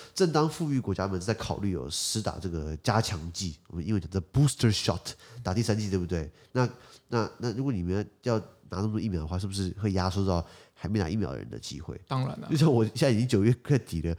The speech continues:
Speaker 1: 我第一剂都还没打不到，你知道吗？
Speaker 2: 是。
Speaker 1: 对啊，那这个全球疫苗共享倡议叫covax，就是，就世卫组织下面有covax。covax表示哦，二零二一年的供应量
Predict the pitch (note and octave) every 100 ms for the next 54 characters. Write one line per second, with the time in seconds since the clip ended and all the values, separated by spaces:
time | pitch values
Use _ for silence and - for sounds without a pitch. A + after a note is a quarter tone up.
0 | F#2+ - A2 G2+ C3 A#2+ B2 F#2+ F#2+ D#2+
1 | E2 F#2 D#2 - G#1 G1+ - B2+ - -
2 | - - - - B2+ - - - - C3+
3 | A#2 A2 - D3 C#3 A#2+ A#2+ D3+ D3 F#2+
4 | F#2 - A2 D#2 D#2 A2 F#2+ F2+ F#2+ -
5 | F#2+ F2+ - - - G#2 G2+ F#2+ G2 -
6 | - - A2 D3 A#2+ F#2 F#2 G2 E2+ -
7 | F#2+ D#2 B1+ - - - D#3+ C#3+ G#2 -
8 | D#2+ A2 F#2 E2 - - - E3+ A#2 A2
9 | D3+ C#3+ C3+ A2 F2+ F2 G#2+ G#2 G2+ F2